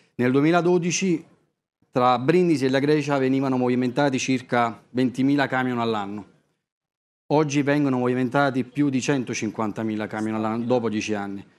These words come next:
Facevo due calcoli, in dieci anni abbiamo movimentato più di un milione di camion come Grimaldi tra Brindisi e la Grecia. Questo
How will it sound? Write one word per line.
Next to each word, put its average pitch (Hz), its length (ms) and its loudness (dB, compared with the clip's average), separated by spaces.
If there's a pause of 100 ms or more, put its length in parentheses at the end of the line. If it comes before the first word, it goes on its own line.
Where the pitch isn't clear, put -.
(320)
Facevo 156 380 2
due 165 120 4
calcoli, 117 640 0 (280)
in 135 140 2
dieci 160 280 0
anni 156 220 2
abbiamo 131 240 0
movimentato 135 580 0
più 156 180 0
di 147 100 0
un 139 140 2
milione 160 520 2
di 139 100 0
camion 107 460 -2
come 117 240 -4
Grimaldi 143 420 0
tra 127 160 -2
Brindisi 117 460 -2
e - 20 -2
la 107 80 -4
Grecia. 104 380 -6 (600)
Questo 151 500 0